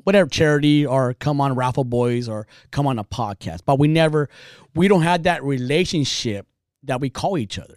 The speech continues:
It just, so when he called me randomly, I'm like, "What the fuck?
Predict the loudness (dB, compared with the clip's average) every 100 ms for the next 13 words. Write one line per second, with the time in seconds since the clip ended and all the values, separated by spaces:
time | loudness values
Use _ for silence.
0 | -12 -6 -6 -6 -4 -4 -4 -6 2 4
1 | 4 2 -2 -4 -10 _ _ -2 0 2
2 | 2 0 -4 -8 -10 -14 _ _ _ _
3 | -8 -6 -6 -8 -12 -12 -10 -12